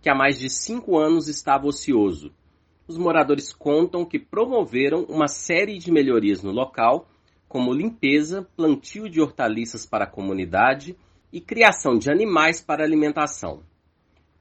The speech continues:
No final de dois mil e vinte, novas famílias chegaram à ocupação. E foram justamente essas novas famílias,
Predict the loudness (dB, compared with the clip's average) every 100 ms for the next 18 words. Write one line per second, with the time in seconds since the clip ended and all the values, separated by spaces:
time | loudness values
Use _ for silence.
0 | -4 -2 0 4 4 4 2 0 0 0
1 | -2 -2 0 0 0 -2 -2 -2 0 0
2 | -2 -4 -4 -4 0 4 4 4 -2 -2
3 | -4 -4 -4 -16 -18 _ _ _ _ _
4 | -10 0 2 2 -2 -4 0 0 -2 -8
5 | -6 2 4 4 0 -4 -2 -2 -4 -6
6 | -10